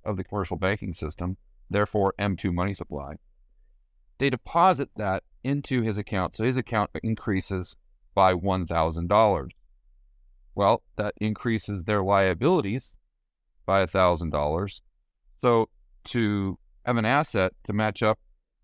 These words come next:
with that liability, the T G A says, "Hey, Fed, we just sent a check to the average Joe, and he deposited it for a thousand bucks, and he deposited it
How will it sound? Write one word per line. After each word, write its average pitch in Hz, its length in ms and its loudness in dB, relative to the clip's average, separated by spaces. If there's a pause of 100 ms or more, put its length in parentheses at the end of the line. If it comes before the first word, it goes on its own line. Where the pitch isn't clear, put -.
with 104 180 -4
that 104 220 2
liability, 95 680 0 (440)
the 101 400 -2
T 120 200 -2
G 92 220 -2
A 127 300 2 (1080)
says, 110 300 0
"Hey, 139 200 2
Fed, 85 420 -2 (1160)
we 139 140 0
just 139 200 0
sent 135 220 0
a - 40 -8
check 113 380 0 (140)
to - 80 -8
the 80 160 -4
average 98 380 2
Joe, 85 440 -2 (600)
and 104 140 -2
he 127 120 2
deposited 104 680 2
it 85 260 -4
for 101 140 -2
a 80 40 -2
thousand 87 360 2
bucks, 69 320 -4 (280)
and 101 100 -2
he 120 100 2
deposited 113 640 2
it - 100 -6